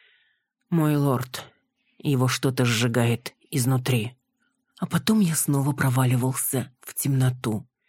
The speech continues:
будто всё моё существо сопротивлялось, не стремилось навстречу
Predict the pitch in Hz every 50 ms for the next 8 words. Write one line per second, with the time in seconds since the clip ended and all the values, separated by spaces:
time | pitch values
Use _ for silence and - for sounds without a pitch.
0 | _ _ _ - - 156 160 143 - - 147 131 - - - 180 170 156 143 135
1 | 127 131 127 - - 127 - - 127 - - - 139 147 147 131 135 _ _ -
2 | - - - 127 - 143 127 - - 139 135 139 143 131 127 120 120 - - -
3 | - _ _ _ _ _ - - _ _ _ - 190 185 185 - - - 180 180
4 | 175 175 170 151 127 107 - - 123 123 123 - - 143 135 127 127 - - 123
5 | - -